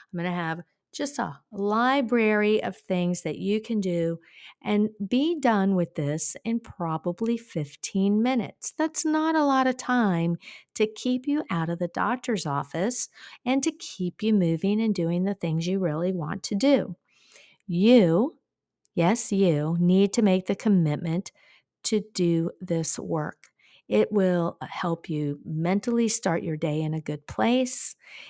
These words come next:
It will make your body feel good, and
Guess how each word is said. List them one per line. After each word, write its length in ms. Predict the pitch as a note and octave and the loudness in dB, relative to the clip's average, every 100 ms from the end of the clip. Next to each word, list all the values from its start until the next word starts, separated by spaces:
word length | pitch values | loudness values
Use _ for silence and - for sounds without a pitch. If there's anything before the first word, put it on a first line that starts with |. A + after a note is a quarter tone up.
| - | -4
It 140 | F3+ | -2
will 180 | E3+ D#3+ | 0 0
make 320 | D#3 D3+ - | 0 -2 -4
your 80 | D3+ | -6
body 500 | D3 E3 E3 G#3+ A#3 | -2 0 2 4 2
feel 320 | A3 A3+ G#3+ | 0 0 2
good, 460 | G#3 G#3 G3+ G3 G3 - - - - - _ - | 2 2 2 2 -2 -12 -20 -20 -20 -20 _ -4
and 560 | D#3+ E3 D#3+ E3 D#3+ | 0 0 0 0 -2